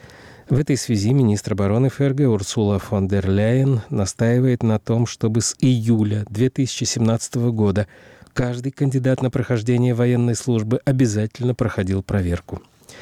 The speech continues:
Закон может вступить в силу с первого июля две тысячи семнадцатого года, сообщало ранее агентство Д П А.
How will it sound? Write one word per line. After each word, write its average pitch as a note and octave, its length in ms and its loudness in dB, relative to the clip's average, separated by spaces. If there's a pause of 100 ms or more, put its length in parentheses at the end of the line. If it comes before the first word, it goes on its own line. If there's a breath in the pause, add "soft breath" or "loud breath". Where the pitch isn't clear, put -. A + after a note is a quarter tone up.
(400 loud breath)
Закон C3+ 320 0
может E3 280 0
вступить C3+ 340 -6
в - 80 -16
силу C#3+ 320 2
с - 100 -6
первого A#2+ 500 0
июля B2 540 2
две A2+ 220 -2
тысячи - 340 -4
семнадцатого G2 680 -2
года, B2 340 0 (520 loud breath)
сообщало C3+ 680 0
ранее A#2+ 600 2
агентство G#2+ 640 -2
Д B2 160 0
П D#3+ 120 0
А. G2+ 240 0